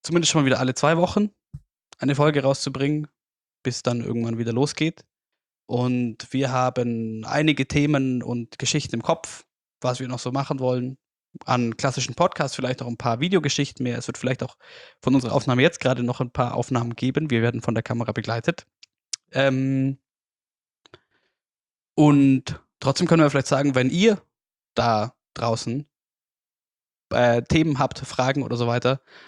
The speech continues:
dann haben wir jetzt noch umso mehr Zeit als während der, der laufenden Saison, um uns da alle möglichen anzunehmen. Also drum, meldet euch sehr, sehr gerne.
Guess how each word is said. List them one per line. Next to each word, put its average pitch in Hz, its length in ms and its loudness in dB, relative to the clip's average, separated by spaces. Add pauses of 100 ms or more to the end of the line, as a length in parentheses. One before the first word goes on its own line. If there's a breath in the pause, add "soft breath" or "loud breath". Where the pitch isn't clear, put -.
(120)
dann 127 160 2
haben 135 100 2
wir 135 80 4
jetzt - 420 -2
noch 135 220 2
umso 160 300 4
mehr 139 200 4
Zeit 117 460 0
als 120 200 -4
während 127 260 0
der, 113 280 2
der 113 260 -2
laufenden 117 400 -4
Saison, 113 380 -2 (500 soft breath)
um 120 140 0
uns 123 120 -2
da 120 360 -2
alle 139 260 -2
möglichen 135 380 2
anzunehmen. 127 460 0
Also 123 200 -2
drum, 123 360 0
meldet 147 260 4
euch 127 180 2
sehr, 147 180 4
sehr 143 100 4
gerne. 143 400 0